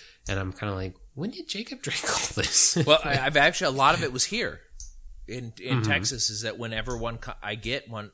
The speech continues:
Speaker 2: whenever I have exposure to it, I drink it. But then I also had, like, everybody who went to that big wine tasting event,
Speaker 1: Mm-hmm.
Speaker 2: um,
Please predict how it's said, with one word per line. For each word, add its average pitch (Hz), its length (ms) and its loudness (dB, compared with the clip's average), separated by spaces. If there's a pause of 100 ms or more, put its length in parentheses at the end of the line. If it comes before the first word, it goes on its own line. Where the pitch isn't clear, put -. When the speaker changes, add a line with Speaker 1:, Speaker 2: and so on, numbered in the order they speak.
(140)
Speaker 2:
whenever 120 360 -2
I 113 60 0
have 113 140 -8
exposure 143 600 -2
to 98 260 -8
it, 101 160 -8
I 95 80 -8
drink 90 300 -8
it. 95 180 -8 (460)
But 127 180 -2
then 135 160 2
I 123 100 4
also 226 280 0
had, 131 240 -8
like, 95 340 -8 (920)
everybody 143 500 -4
who 131 160 -6
went 123 240 -6
to 156 120 -6
that 101 200 -4
big 123 160 -6
wine 98 240 -8
tasting 156 540 -6 (240)
event, 165 320 -4 (280)
Speaker 1:
Mm-hmm. 107 400 -4
Speaker 2:
um, 98 500 -2